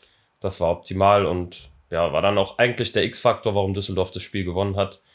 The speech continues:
Auf der anderen Seite Braunschweig hat jetzt die letzten Wochen, ja, irgendwie immer die Anfangsphasen verpennt, sind schnell in Rückstand geraten. Ich glaube, die haben grad so ein bisschen mit sich selbst zu kämpfen. Aber gut,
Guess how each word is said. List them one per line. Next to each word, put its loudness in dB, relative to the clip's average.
Auf -18
der 4
anderen 4
Seite 2
Braunschweig 2
hat -8
jetzt -8
die -8
letzten -2
Wochen, -2
ja, 2
irgendwie 0
immer 4
die 4
Anfangsphasen 2
verpennt, 0
sind -8
schnell 0
in -6
Rückstand -4
geraten. -2
Ich -14
glaube, 2
die -2
haben 0
grad 0
so -8
ein -6
bisschen -6
mit -6
sich -10
selbst -2
zu -14
kämpfen. -2
Aber 4
gut, -4